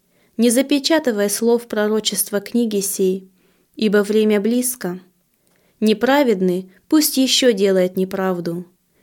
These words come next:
нечистый пусть ещё сквернится. Праведный да творит правду ещё, и святый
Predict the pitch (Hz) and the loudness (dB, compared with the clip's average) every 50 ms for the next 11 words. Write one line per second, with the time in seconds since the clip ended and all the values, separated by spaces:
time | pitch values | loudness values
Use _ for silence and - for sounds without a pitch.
0 | _ _ - 214 220 214 220 - 294 311 302 302 - - - 190 185 190 185 - | _ _ 0 0 0 2 2 2 2 2 2 2 -2 0 0 -2 -2 -2 -6 -16
1 | _ _ - 320 311 302 - 269 269 262 - - 240 214 - - - 196 190 190 | _ _ 0 0 2 2 2 0 0 2 2 0 0 0 0 -2 -4 -4 -4 -2
2 | 190 190 190 185 185 185 - - 165 175 170 _ _ _ _ _ _ _ _ _ | 0 0 0 0 -2 -4 -8 -8 -8 -12 -14 _ _ _ _ _ _ _ _ _
3 | _ _ _ _ - 190 208 247 277 277 247 208 180 190 185 180 180 185 185 _ | _ _ _ _ -6 -4 -2 0 0 2 0 0 2 0 0 0 -2 -4 -8 _
4 | _ _ _ _ _ 208 196 233 214 - 220 247 262 294 294 294 - 269 269 262 | _ _ _ _ _ 0 0 0 0 2 0 2 2 2 0 0 0 0 2 2
5 | 262 247 226 220 240 233 214 226 226 226 - - - 208 185 180 185 190 - _ | 2 2 2 0 0 0 0 0 0 -2 -2 -2 -2 -2 -2 -4 -6 -8 -14 _
6 | _ _ _ _ _ 208 190 - - 220 247 269 285 285 285 - 185 175 190 185 | _ _ _ _ _ -4 -4 -4 -2 0 0 0 0 0 -2 -4 -4 -4 -4 -8